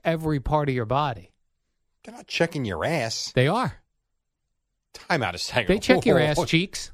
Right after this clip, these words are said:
Speaker 2: Time out.
Speaker 1: Yeah.
Speaker 2: You're going to a doctor that's gonna tell you to bend over and they're going
Speaker 1: No,
Speaker 2: to
Speaker 1: no, no.
Speaker 2: inspect your ass cheeks?
Speaker 1: They're, you don't have to bend over. They're gonna look at the skin on your ass cheeks.
Speaker 2: And they're gonna fondle your junk?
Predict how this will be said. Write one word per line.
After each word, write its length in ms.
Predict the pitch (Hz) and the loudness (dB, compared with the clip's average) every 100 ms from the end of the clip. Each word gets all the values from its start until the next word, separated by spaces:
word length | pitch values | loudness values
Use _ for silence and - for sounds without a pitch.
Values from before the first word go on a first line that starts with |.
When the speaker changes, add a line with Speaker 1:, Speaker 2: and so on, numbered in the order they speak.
| - _ | -20 _
Speaker 2:
Time 280 | - 151 127 | 0 0 0
out. 200 | 78 76 _ _ | -4 -10 _ _
Speaker 1:
Yeah. 240 | 190 208 131 - | -2 0 -2 -8
Speaker 2:
You're 240 | - 117 208 | -10 -4 0
going 380 | 202 208 196 139 | 2 2 0 0
to 160 | 160 | 0
a 40 | 139 | 2
doctor 460 | 131 127 - 104 | 0 0 -2 -6
that's 160 | 101 - | -6 -6
gonna 180 | 131 117 | -6 -4
tell 120 | 131 | -2
you 80 | 117 | -2
to 80 | |
bend 280 | 98 120 135 | -2 -2 0
over 320 | 123 123 143 | -2 0 -2
and 160 | 123 117 | -2 -2
they're 120 | 113 | -4
going 180 | 107 113 | -2 0
Speaker 1:
No, 80 | 190 | 2
Speaker 2:
to 60 | 208 | 2
Speaker 1:
no, 60 | |
no. 40 | 185 | 0
Speaker 2:
inspect 360 | 127 123 107 | -2 -4 -6
your 100 | 107 | -4
ass 200 | 95 104 | -2 -4
cheeks? 420 | - 160 156 - - _ _ _ _ - | -6 -8 -6 -12 -12 _ _ _ _ 0
Speaker 1:
They're, 360 | 165 175 160 | 2 2 -2
you 100 | 160 | 0
don't 140 | 160 143 | 0 -2
have 100 | 127 | -2
to 60 | |
bend 280 | 110 120 113 | 2 2 4
over. 260 | 127 107 101 | 2 2 -2
They're 100 | 107 | 0
gonna 180 | 113 110 | 0 0
look 160 | 113 | -2
at 100 | 113 | -2
the 80 | 107 | -4
skin 380 | - - 143 120 | -6 -2 -2 0
on 140 | 107 | -2
your 140 | 101 107 | -2 0
ass 260 | 117 - | -2 -4
cheeks. 480 | - 90 - - - _ _ 123 | -12 -14 -14 -16 -18 _ _ -8
Speaker 2:
And 140 | 123 | -4
they're 80 | 120 | -2
gonna 220 | 123 113 | -2 -4
fondle 760 | - - - 120 139 139 143 143 | -8 -12 -4 -2 -2 -2 -2 -4
your 200 | 117 113 | -6 -8
junk? 520 | 90 101 135 170 | -4 -2 -2 -6